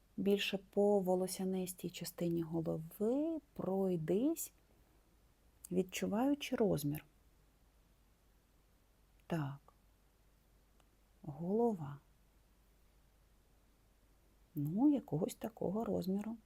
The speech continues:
є. І затримай руки, де це може бути.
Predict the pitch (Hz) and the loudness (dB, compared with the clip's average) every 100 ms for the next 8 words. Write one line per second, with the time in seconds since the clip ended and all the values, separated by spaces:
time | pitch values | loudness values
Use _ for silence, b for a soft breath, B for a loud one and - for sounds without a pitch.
0 | _ - 160 156 156 _ _ _ _ _ | _ -10 -8 -8 -12 _ _ _ _ _
1 | _ _ _ _ _ _ _ _ _ _ | _ _ _ _ _ _ _ _ _ _
2 | _ b b b b b _ _ - 196 | _ b b b b b _ _ 2 6
3 | 202 196 196 - - _ _ _ _ _ | 8 8 8 6 -2 _ _ _ _ _
4 | _ _ - 180 226 226 208 170 170 254 | _ _ 0 2 4 6 6 6 6 6
5 | 381 - 170 175 175 175 175 165 165 151 | 4 2 0 -2 -2 0 2 2 0 -4
6 | 143 - | -6 -8